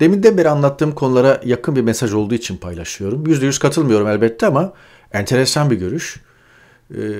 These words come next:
dini grupların yurtlarını kapatma, denetleme mümkün.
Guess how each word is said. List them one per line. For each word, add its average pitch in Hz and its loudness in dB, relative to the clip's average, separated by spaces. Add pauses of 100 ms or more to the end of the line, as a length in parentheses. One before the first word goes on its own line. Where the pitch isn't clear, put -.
(720)
dini 170 8
grupların 151 4
yurtlarını 135 0
kapatma, 135 0
denetleme 131 2
mümkün. 127 0